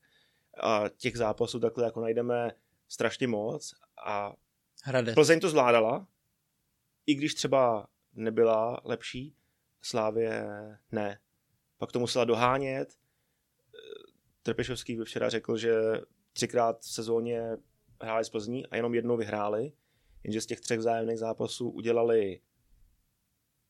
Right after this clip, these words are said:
Speaker 1: kolik bodů? Pět?
Speaker 2: Co jsi měl připravit teďka? To mě nechtěj.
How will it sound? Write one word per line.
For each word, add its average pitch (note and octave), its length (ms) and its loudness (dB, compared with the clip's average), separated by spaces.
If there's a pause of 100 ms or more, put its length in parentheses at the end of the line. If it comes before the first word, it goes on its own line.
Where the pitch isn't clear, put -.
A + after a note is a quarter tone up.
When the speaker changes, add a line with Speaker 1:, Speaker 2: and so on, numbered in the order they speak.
(120)
Speaker 1:
kolik - 160 -10
bodů? G2 200 -10
Pět? - 300 -8 (1800)
Speaker 2:
Co - 160 -8
jsi B2+ 60 -2
měl C#3 140 2
připravit B2+ 420 4
teďka? A2+ 360 0 (200)
To A#2+ 100 -4
mě A#2+ 140 0
nechtěj. A2+ 360 -2